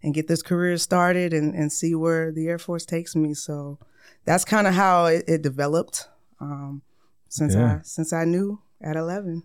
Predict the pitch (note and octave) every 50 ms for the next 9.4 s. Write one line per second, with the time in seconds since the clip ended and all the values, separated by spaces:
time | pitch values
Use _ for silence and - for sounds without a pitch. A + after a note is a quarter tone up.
0 | _ - - - A#2+ A2+ A2 F#2 G2+ B2 E3 G3 E3+ A#2 G#2+ G#2+ G2 F2 F2 D2+
1 | - - G2+ G2 F#2+ G2 B2+ D3 C3+ G#2+ F#2+ F#2+ F2+ - - A2+ G#2+ - - -
2 | G#2+ G2 - - G2 F2+ E2+ - F#2+ F#2+ G2 G2 G2 G2 G2 G2 F#2+ G2 - _
3 | _ _ _ _ _ - G2+ G2 F#2 G2 G2 F2+ - - F#2 E2+ F2 F2+ F2 F2
4 | E2+ F2 F#2 F2 D#2 E2+ F#2+ F2+ E2+ F2 F2 F2 - - G#2 F2+ E2 F2 D2 A2+
5 | B2 - - G#2 G2 F2+ F#2 F#2 F2+ E2 F2+ F2+ F2 F2+ F2 E2 - F#2 F#2 F2
6 | E2+ E2 D#2 D#2+ - - _ _ _ _ _ _ _ _ - - - C#3 B2+ A2+
7 | G#2 G2 F#2 F2 D#2 _ _ _ _ _ _ _ _ _ - - - A2+ G#2 F#2+
8 | F2 E2 - - F#2 D#2+ D#2+ F2 F2 - F#2 E2+ - - E2 D#2 D#2+ D2+ E2+ E2+
9 | D#2 D#2 D2+ D2+ - - - -